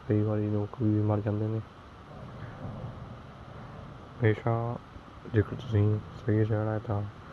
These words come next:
ਆਪੋ ਆਪਣਾ ਜੋ ਕਿ ਖਾਣਾ ਪੀਣਾ ਸਹੀ ਕਰੋ, ਸ਼ਰਾਬ ਨਾ ਪੀਓ। ਸ਼ਰਾਬ ਜੋ ਕਿ ਲੀਵਰ ਖਰਾਬ ਕਰਦੀ ਹੈ, ਇਹ ਜੋ ਕਿ ਫੇਫੜਿਆਂ ਨੂੰ ਖਾਰਦੀ ਹੈ ਤੇ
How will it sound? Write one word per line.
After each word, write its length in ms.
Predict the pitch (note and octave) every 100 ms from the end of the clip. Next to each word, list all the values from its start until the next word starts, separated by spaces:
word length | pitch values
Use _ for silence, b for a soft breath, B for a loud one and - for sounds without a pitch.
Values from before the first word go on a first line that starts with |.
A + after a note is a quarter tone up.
| - - - - - - - - - -
ਆਪੋ 260 | - A2
ਆਪਣਾ 420 | G#2+ G#2 G#2 G#2+ - - - G#2+
ਜੋ 80 | G2 -
ਕਿ 320 | G#2+ G#2+ G#2+ - - - - - - - - - - - - - - - - - - - - -
ਖਾਣਾ 240 | - G#2+
ਪੀਣਾ 180 | G#2 G#2+
ਸਹੀ 240 | - G#2+
ਕਰੋ, 260 | G#2+ A2 G#2+ - - - -
ਸ਼ਰਾਬ 360 | G#2+ G#2 G#2+
ਨਾ 200 | G#2+ G#2
ਪੀਓ। 240 | G#2 G#2 G#2
ਸ਼ਰਾਬ 360 | G#2+ G#2 G#2
ਜੋ 80 | G#2+
ਕਿ 100 | G#2+
ਲੀਵਰ 320 | G#2 G#2 G#2+
ਖਰਾਬ 320 | G#2 G#2 G#2 G#2
ਕਰਦੀ 460 | G#2+ G#2 - A2 G#2+
ਹੈ, 80 | A2 - - - - - - - - - - - - - - - - - - - - - - - - - - - -
ਇਹ 200 | A#2 G#2
ਜੋ 120 | G#2 G#2
ਕਿ 120 | G#2
ਫੇਫੜਿਆਂ 480 | - G#2 G2 G#2+ G#2
ਨੂੰ 120 | G2+ -
ਖਾਰਦੀ 440 | G#2 G#2 G#2 G#2
ਹੈ 40 | G#2+
ਤੇ 100 | -